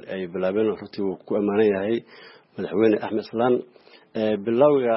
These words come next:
ay ka bilaabatay doorashada waxay u tahay, een, jid waxay u tahay inay ku daydaan, eh, maamulada kale. Eh, waxaan is leeyahay haddii ay isku xirxirsadaan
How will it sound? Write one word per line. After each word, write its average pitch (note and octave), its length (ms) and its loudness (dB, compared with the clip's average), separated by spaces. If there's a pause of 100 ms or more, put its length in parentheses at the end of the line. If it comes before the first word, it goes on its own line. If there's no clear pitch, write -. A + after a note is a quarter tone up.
ay G2+ 280 -2
ka - 120 -12
bilaabatay G2 460 0
doorashada G2 420 -2
waxay G#2 220 -2
u A2 80 -4
tahay, G#2 380 -4 (240)
een, F#2 300 -2 (720)
jid C3+ 240 4
waxay A2+ 200 0
u A#2 100 2
tahay G2+ 340 0
inay G#2 320 2 (140)
ku - 180 -12
daydaan, G2+ 420 4 (160)
eh, F#2+ 180 -10
maamulada F#2 480 0
kale. A2+ 260 2 (640)
Eh, G2+ 60 -8
waxaan G2 260 -4
is - 80 -14
leeyahay A2+ 480 4
haddii A#2 680 -2 (260)
ay G2 220 -4 (720)
isku - 180 -4
xirxirsadaan G#2 720 0